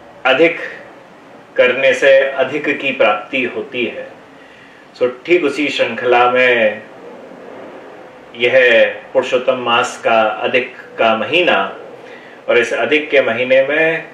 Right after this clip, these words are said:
कुछ भी अधिक करने से और अधिक की प्राप्ति शास्त्र कहता है। तो शास्त्रों में तो विविध प्रकार के साधनों की चर्चाएं करी हुई हैं, उन्हीं सब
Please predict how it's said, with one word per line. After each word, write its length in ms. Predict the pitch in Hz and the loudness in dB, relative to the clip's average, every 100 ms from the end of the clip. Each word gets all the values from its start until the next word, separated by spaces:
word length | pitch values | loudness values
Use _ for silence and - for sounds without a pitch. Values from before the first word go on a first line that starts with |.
| - | -2
कुछ 260 | 170 170 180 | -2 0 0
भी 180 | 185 175 | 4 4
अधिक 420 | 135 151 147 127 | 4 0 -2 2
करने 360 | 127 120 127 | 2 2 0
से 180 | 123 160 | 2 2
और 300 | 143 131 143 | 4 4 4
अधिक 500 | - 135 123 120 123 | 2 -2 -4 -10 -10
की 120 | 165 | -8
प्राप्ति 680 | 180 - - - 127 180 - - - - - | -2 -2 -2 -6 -8 -8 -12 -20 -20 -20 -6
शास्त्र 460 | 131 110 - - | 0 0 0 -4
कहता 680 | 135 - - - - - - | -4 -10 -4 -2 0 2 2
है। 140 | - - - - - - - - - - - | 2 -2 -4 -20 -20 -20 -20 -20 -20 -16 2
तो 460 | 214 214 220 214 208 - _ - - - | 6 6 6 4 0 -12 _ -20 -18 -10
शास्त्रों 560 | - 151 147 - 170 165 | 0 2 2 2 2 4
में 180 | 165 160 | 2 4
तो 420 | 165 160 156 147 143 135 | 4 6 4 2 -2 -2
विविध 360 | 143 165 170 - | 2 2 2 0
प्रकार 380 | - 131 135 | 2 4 4
के 280 | 135 156 143 | 2 2 2
साधनों 520 | 131 120 110 123 131 | 2 0 2 4 4
की 140 | 135 127 | 2 2
चर्चाएं 680 | 120 110 - 120 123 120 113 - - | 0 2 2 2 2 0 -4 -10 0
करी 240 | 135 160 | 4 4
हुई 240 | 180 143 107 | 4 2 -2
हैं, 340 | 104 104 - - _ _ - | -4 -10 -10 -20 _ _ -4
उन्हीं 280 | 139 151 160 | -2 -2 0
सब 220 | 151 | 0